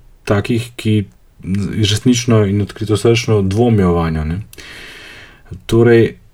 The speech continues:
Dom je vzel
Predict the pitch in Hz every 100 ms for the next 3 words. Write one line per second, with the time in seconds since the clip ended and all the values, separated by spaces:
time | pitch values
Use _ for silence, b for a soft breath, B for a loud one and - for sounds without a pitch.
0 | _ 120 95 101 127 151 165 135 - 117
1 | 117 113 113 87 - - 123 101 117 139
2 | 143